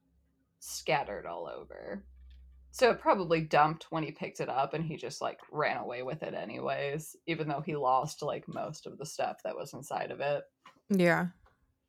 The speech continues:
Speaker 1: Um, it was very clear, like, the grass was all, like, torn up, and she was, like, dirty, and, like, it, it was very clear that there was a struggle. Like,
Speaker 2: Okay.
Speaker 1: sh-,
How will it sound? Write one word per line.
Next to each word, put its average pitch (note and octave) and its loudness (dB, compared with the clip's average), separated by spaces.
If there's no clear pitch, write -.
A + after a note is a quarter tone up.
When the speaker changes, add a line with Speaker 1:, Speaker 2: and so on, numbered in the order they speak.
Speaker 1:
Um, E3+ 4
it G#3+ 10
was A3+ 8
very A3 6
clear, F3+ 6
like, D#3 6
the G#3 2
grass A#3 6
was A3 -2
all, G#3 4
like, G3 2
torn G#3+ 4
up, F#3+ 10
and D#3 2
she - -2
was, G#3+ 4
like, F#3+ 4
dirty, G3 8
and, D#3+ 6
like, - -6
it, A3+ 8
it B3+ 12
was C#4 8
very F4 8
clear G#3+ 6
that F3 2
there E3 6
was D3+ 0
a D#3 -4
struggle. E2 -4
Like, D#3+ 2
Speaker 2:
Okay. G3+ -2
Speaker 1:
sh-, G3+ -6